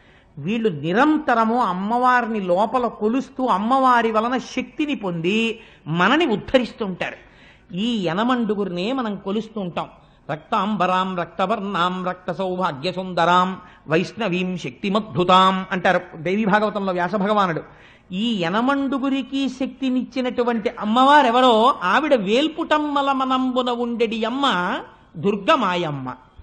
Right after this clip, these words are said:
ఈ దుర్గమ్మ ఉందే లలితాపరాభట్టారిక, ఆ యమ్మ మా యమ్మ.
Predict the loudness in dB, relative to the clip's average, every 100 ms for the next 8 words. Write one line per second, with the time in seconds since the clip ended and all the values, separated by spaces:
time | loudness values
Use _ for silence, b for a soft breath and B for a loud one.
0 | b b b b _ -8 -8 -6 -8 -4
1 | -2 -2 -2 -2 0 2 2 0 -4 -4
2 | -2 0 0 0 0 0 0 0 0 0
3 | 0 2 0 2 4 4 4 4 4 4